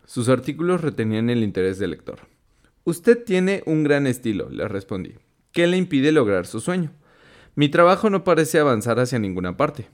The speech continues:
me dijo tranquilamente. "Todos piensan que mis novelas son excelentes, pero no pasa nada.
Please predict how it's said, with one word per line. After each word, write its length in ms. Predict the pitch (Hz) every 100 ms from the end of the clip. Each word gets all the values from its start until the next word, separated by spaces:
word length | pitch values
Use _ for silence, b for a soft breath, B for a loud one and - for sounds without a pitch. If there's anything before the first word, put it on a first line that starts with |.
| _
me 220 | 127 98
dijo 260 | 98 101 117
tranquilamente. 680 | 101 95 95 90 117 127 - _ b b b b -
"Todos 280 | 220 247
piensan 380 | 247 175 160 175
que 120 | 160
mis 160 | 120 107
novelas 400 | 107 101 110 117
son 160 | 120 117
excelentes, 580 | - 101 123 143 113
pero 280 | - 147 160
no 140 | 185 185
pasa 220 | 214 196
nada. 440 | 190 185 - -